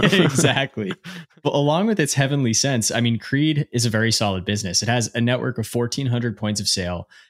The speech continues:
Speaker 2: thirty-six branded stores. This place is literally just rooted in luxury. Beauty brands have reportedly recovered really nice post-covid.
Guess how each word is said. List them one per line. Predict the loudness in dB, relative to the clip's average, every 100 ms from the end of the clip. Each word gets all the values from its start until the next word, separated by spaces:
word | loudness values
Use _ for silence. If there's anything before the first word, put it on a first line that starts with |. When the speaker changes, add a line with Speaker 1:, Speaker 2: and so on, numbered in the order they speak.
| _
Speaker 2:
thirty-six | 0 2 2 0 -2
branded | -4 -2 0 0 -2
stores. | -2 -2 -2 -2 -4 _ -4
This | -4
place | 0 0 0
is | -4 -8 -6
literally | -2 0 0 0 0
just | -2 -6 -6
rooted | -2 0 0 -2 -4
in | -6 -6
luxury. | -6 -8 -10 -10 -12 -2
Beauty | 2 2
brands | 0 -2 -2
have | -4
reportedly | -6 -4 -4 -2 -2 -2 -4
recovered | -4 -4 -2
really | -2 -2 -4
nice | -4 -4 -6
post-covid. | -6 -6 -4 -4 -2 -2 -2